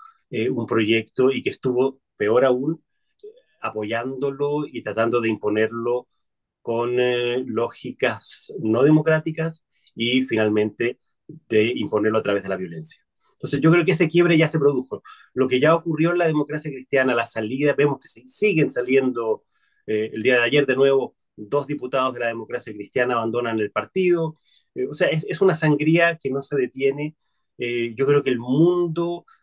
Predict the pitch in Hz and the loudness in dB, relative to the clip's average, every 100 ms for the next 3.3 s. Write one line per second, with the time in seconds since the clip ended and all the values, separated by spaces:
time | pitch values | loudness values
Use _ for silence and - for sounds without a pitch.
0 | - 127 120 143 139 123 - 147 - 113 | -4 -2 0 2 2 2 0 -2 -2 -4
1 | - 170 143 104 - _ - 101 - 92 | -4 0 2 0 -6 _ -12 -12 -10 -10
2 | 90 - 113 113 110 - 107 104 110 131 | -10 -2 -2 2 0 0 0 0 0 2
3 | 135 - 101 | 0 -2 -12